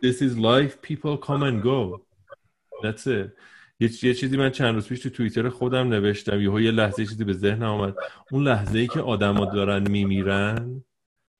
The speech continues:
لحظه‌ایه که از همه چی به یه اندازه دورن. چه ده سانت فاصله داشته باشی با یکی، چه صد هزار کیلومتر با یکی فاصله داشتی، اون لحظه‌ای که داری میمیری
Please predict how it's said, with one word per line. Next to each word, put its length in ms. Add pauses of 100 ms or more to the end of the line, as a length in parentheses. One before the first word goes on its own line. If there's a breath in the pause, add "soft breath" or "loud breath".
(160)
لحظه‌ایه 680
که 180
از 200
همه 520
چی 200
به 140
یه 160
اندازه 480
دورن. 440 (1120 soft breath)
چه 300
ده 320
سانت 240
فاصله 420
داشته 320
باشی 260
با 100
یکی، 680 (300 soft breath)
چه 380
صد 380
هزار 340
کیلومتر 400
با 140
یکی 200
فاصله 380
داشتی، 300
اون 120
لحظه‌ای 440
که 120
داری 300
میمیری 600